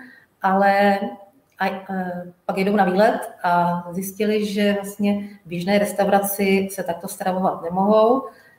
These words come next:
Takže příprava určitých svačinek a, eh, doplňků, eh, stravy,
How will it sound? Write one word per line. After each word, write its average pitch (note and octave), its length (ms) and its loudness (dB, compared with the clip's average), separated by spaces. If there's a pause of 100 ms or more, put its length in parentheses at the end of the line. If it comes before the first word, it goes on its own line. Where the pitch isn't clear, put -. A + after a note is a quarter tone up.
(100)
Takže G3+ 640 2 (220)
příprava G3+ 440 2
určitých F#3+ 540 -6
svačinek G#3+ 600 0 (760)
a, F#3 420 0 (600)
eh, F3+ 320 -2 (540)
doplňků, A3 1000 2 (500)
eh, E3+ 380 -6
stravy, G#3 640 2